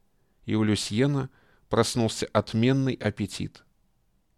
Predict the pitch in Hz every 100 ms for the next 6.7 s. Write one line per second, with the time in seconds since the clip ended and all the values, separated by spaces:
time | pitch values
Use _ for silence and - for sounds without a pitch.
0 | _ _ _ _ _ _ _ - - 147
1 | 190 175 160 156 151 123 135 131 139 123
2 | 123 113 110 117 113 110 120 135 147 -
3 | 113 113 113 123 120 123 107 110 107 -
4 | 120 - 107 110 107 117 110 104 110 -
5 | 117 110 107 101 95 98 113 107 98 101
6 | 101 - 147 - - 117